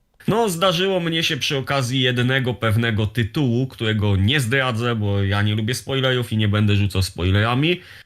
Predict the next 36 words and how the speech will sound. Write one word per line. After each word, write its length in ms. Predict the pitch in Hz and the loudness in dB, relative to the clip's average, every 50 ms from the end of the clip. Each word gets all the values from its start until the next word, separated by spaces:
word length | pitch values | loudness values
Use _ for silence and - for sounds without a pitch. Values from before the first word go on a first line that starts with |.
| _ _ - - - | _ _ -20 -12 -6
Jeszcze 640 | - 135 143 151 165 202 208 - - 175 190 180 | -4 -2 0 2 2 2 0 0 -2 -2 -4 -4
nie 280 | 175 175 170 170 170 175 | -4 -6 -4 -2 -2 0
doszliśmy 640 | 160 180 175 156 - - 131 127 117 - 123 117 | 0 0 0 0 -2 -2 -2 -2 -2 0 0 0
do 120 | 107 110 110 | 0 0 0
tego 260 | - 120 110 107 113 | -2 -2 -2 0 0
momentu, 680 | 110 110 107 104 117 131 147 165 151 - - 208 226 - - | 0 2 2 2 2 0 -2 -2 -6 -6 -4 -4 -4 -2 -2
ale 340 | - 139 170 185 190 190 180 | -2 0 0 0 0 -2 -2
kiedy 520 | - - 156 156 160 147 135 156 156 151 | -4 -2 0 0 0 0 0 -2 -2 -2
pojawi 680 | 131 - 135 127 123 135 143 139 120 113 113 123 117 110 | -4 -4 -2 0 0 0 0 0 -2 -4 -4 -4 -4 -4
się 380 | - - 123 117 120 113 104 98 | -4 -2 -2 -2 -2 -4 -6 -6
kolejny 600 | - 98 95 95 98 107 120 120 113 120 127 135 | -6 -4 -2 0 0 0 0 0 -2 -2 -4 -4
sezon 460 | 135 - - 156 170 160 160 196 180 165 | -6 -6 -4 -4 -4 -4 -4 -4 -2 -2
albo 200 | 147 127 117 101 | -2 -2 -2 -2
kolejniejsze 680 | - 104 92 92 92 95 120 131 123 110 98 95 98 | -2 0 2 2 2 2 2 2 2 0 0 -2 -4
sezony, 440 | 92 - 92 95 117 131 139 151 143 | -2 -2 0 0 0 0 0 -2 -2
to 160 | - - 123 | -2 -2 -2
już 160 | 123 120 113 - | -2 -2 -4 -6
powinniśmy, 760 | - - 107 104 101 101 98 98 98 - - 101 95 95 92 - - - - - - - - | -6 -2 0 0 2 2 2 0 0 0 0 0 2 0 0 -2 -6 -14 -20 -20 -18 -8 -2
e, 160 | - 92 98 | 0 0 0
co 180 | 95 - - 110 | 0 0 0 0
nieco 340 | 110 104 98 95 - - 101 | 2 2 0 0 0 0 0
na 140 | 98 92 | 0 0
ten 200 | 87 - 92 95 | 0 -2 -2 -2
temat, 580 | 87 - 90 92 92 87 82 82 - - - - | 0 0 0 0 0 0 -2 -4 -8 -12 -12 -8
e, 40 | 98 87 80 78 76 73 73 76 76 82 | -6 -4 -4 -4 -6 -6 -6 -6 -4 -2
no 100 | 90 107 | 0 0
się, 200 | 101 131 107 - - | 0 0 -2 -4 -4
co, 140 | - - 147 120 113 - | -2 -2 0 0 0 0
nie-, 120 | 147 139 | -2 -2
co 140 | - - 139 | 0 0 0
nieco 240 | 139 139 131 - 143 117 | 0 0 0 0 0 2
więcej 360 | 127 135 123 110 - 107 101 | 2 0 0 0 0 0 0
na 100 | 101 101 | 0 0
ten 180 | - 101 101 | 0 -2 -2
temat 320 | 98 107 95 98 95 92 98 | 0 0 0 0 0 0 -2
w-, 240 | 98 92 92 87 | -2 -2 -2 -4